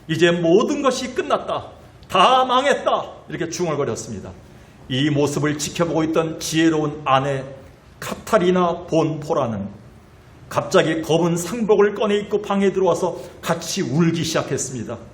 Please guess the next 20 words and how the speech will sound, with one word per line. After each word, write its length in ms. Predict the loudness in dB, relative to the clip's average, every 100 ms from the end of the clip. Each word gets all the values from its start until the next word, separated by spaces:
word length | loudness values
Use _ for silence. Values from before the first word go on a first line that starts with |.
| -20 -20 -10
이에 320 | 0 2 2
깜짝 380 | 0 2 2 2
놀란 440 | 2 2 2 -2 -4
루터는, 440 | -2 -2 -4 -6 -12 -2
"아니 260 | 0 2 0
여보, 420 | 2 -2 -4 -10 -18 -20 -20 -8
누가 260 | 2 2 2
죽었어? 600 | 0 0 2 -2 -4 -10 -20 -20 -4
우리 160 | 0 0
집안 220 | 2 0
식구 240 | 0 -2 -2
중에 260 | 0 -2
누가 440 | 0 2 2 0 -8
상을 300 | -4 0 2
당했어? 440 | 4 2 0 -4 -8 -14 -18 -14
상복을 480 | -10 -8 -2 2 4
입고 180 | 2 2
울다니?" 500 | 2 4 2 0 -6 -10
라고 220 | 0 2 2
물었습니다. 540 | -2 -2 -6 -10 -10